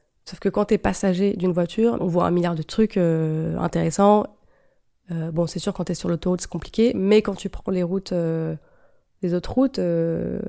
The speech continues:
t'as tellement d'informations, euh, voilà, en roulant, parce que ça va beaucoup plus qu'en marchant, évidemment, que, euh, du coup, euh, ça te donne, euh, enfin, ça agrandit les possibilités, quoi. Donc ça, c'est trop bien,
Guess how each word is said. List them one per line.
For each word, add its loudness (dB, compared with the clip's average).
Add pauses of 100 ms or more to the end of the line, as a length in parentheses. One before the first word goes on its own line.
(280)
t'as 0
tellement 2
d'informations, 0
euh, -2
voilà, -2
en -4
roulant, 0
parce -8
que -20
ça -8
va -4
beaucoup -8
plus -10
qu'en -6
marchant, -8
évidemment, -4 (720)
que, 4
euh, 12
du -4
coup, -6
euh, -2
ça -8
te -6
donne, -4
euh, -6 (600)
enfin, -6
ça -8
agrandit -2
les 2
possibilités, -6
quoi. -8
Donc -4
ça, 4
c'est -12
trop -6
bien, 0